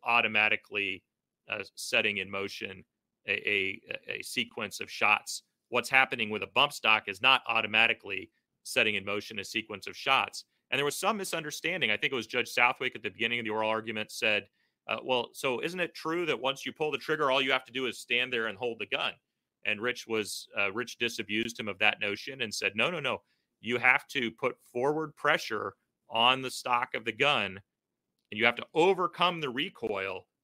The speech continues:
with each shot. Each shot fired, there's substantial recoil that happens with a rifle,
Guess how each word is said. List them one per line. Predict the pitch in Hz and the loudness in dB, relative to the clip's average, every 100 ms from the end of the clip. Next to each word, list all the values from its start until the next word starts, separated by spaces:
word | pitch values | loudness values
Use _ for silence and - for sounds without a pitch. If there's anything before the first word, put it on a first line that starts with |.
| - | -4
with | 117 - | -4 -2
each | 165 185 | -4 -4
shot. | - 156 160 87 - | -2 4 4 4 -2
Each | 160 190 | -6 -2
shot | - 190 - | 4 4 4
fired, | 160 170 131 101 | 2 4 2 0
there's | 90 - - _ | -4 -6 -18 _
substantial | - - 110 - 131 139 143 | -14 -10 -10 0 0 0 -6
recoil | 139 160 131 113 104 | -6 -6 -2 -2 -2
that | 101 | 2
happens | 135 143 98 95 - - _ _ _ - | 2 2 -4 -12 -16 -20 _ _ _ -2
with | 110 | -2
a | |
rifle, | 101 101 95 - 104 | 0 -2 -2 -6 -10